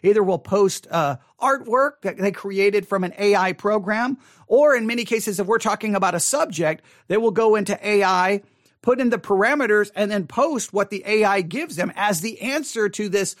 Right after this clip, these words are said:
theological topic or theological issue. So even there, it's showing up in,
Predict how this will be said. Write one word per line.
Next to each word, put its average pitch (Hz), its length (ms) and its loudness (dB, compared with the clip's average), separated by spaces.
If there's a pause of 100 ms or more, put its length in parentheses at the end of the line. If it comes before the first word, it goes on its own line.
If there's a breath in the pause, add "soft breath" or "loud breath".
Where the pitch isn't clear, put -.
(180 soft breath)
theological 208 600 2
topic 202 500 -2
or 202 80 -6
theological 190 720 -2
issue. 269 480 -4 (320 soft breath)
So 240 300 0 (160 loud breath)
even 294 420 0
there, 262 220 4
it's 214 140 0
showing 233 400 2
up 202 280 0
in, 196 240 -2